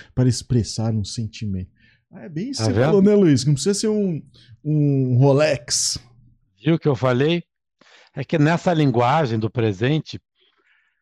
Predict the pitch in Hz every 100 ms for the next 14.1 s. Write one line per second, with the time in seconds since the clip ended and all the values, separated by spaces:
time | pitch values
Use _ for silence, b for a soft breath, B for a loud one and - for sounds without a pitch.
0 | _ _ _ _ _ _ _ _ _ _
1 | _ _ 185 _ - 170 - 156 165 214
2 | 190 131 120 - 139 151 117 - 107 -
3 | 143 139 110 113 139 117 98 101 95 104
4 | 117 107 - 135 156 151 127 - 143 135
5 | 160 135 139 131 135 110 131 131 - 113
6 | 110 98 80 _ b b b b b _
7 | 117 - 147 135 127 117 131 165 123 -
8 | b b b - 131 123 143 147 - 147
9 | - - 147 131 - 139 143 123 - 143
10 | 135 _ - 123 - 143 139 - 143 -
11 | 135 135 131 147 123 - 123 104 - _
12 | _ _ _ _ _ _ _ _ - 131
13 | 117 - 104 123 - 143 139 - - 135